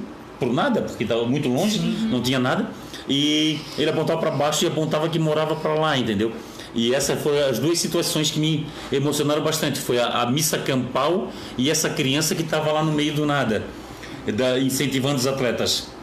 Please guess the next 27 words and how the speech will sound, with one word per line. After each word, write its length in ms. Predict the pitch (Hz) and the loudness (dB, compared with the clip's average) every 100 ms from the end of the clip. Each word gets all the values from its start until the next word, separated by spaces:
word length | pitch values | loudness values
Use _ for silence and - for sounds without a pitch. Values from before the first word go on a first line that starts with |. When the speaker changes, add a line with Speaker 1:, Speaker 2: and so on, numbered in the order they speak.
| - - - - - - - 139 | -14 -14 -16 -16 -16 -16 -10 -2
Speaker 1:
O 40 | |
Leandro 280 | 175 214 202 | 0 2 2
Reinzen, 680 | 175 208 220 185 127 110 95 - - - - - 113 | 2 4 2 2 2 0 -2 -8 -12 -14 -14 -8 0
o 120 | 123 | 2
alemãozinho 480 | 143 143 135 156 165 | 2 2 2 0 0
tá 80 | |
assistindo. 580 | 151 - 170 175 143 110 - - - | 0 2 2 2 2 0 -4 -10 -12
Speaker 2:
<laughs> 280 | - - - | -14 -14 -4
Speaker 1:
A 100 | 127 | 0
Sandra 400 | 127 185 202 196 | 0 2 2 2
Sela, 560 | 190 - 190 165 113 87 - - - | 2 2 2 2 0 -2 -6 -14 -4
"Fausto 260 | 190 185 196 | 0 2 2
Egídio, 340 | 165 190 143 | 2 2 2
uma 140 | 151 | 2
energia 340 | 175 165 165 202 | 2 2 2 2
positiva 480 | 190 - 180 175 175 | 2 2 2 2 2
ontem 300 | 175 202 196 | 4 2 2
na 100 | 180 | 2
Maratona 340 | 170 165 175 | 2 2 0
do 140 | 170 165 | 2 0
Vinho, 460 | 123 147 143 107 - - - - | 2 2 2 0 -4 -12 -14 -4
que 80 | 151 | 0
ainda 260 | 170 196 180 | 2 2 2
hoje 380 | 165 185 185 - | 2 2 2 0
podia 300 | 160 156 165 | 0 2 0
ser 160 | 170 | 0
sentida. 600 | 156 165 151 127 104 92 | 0 0 0 0 0 -2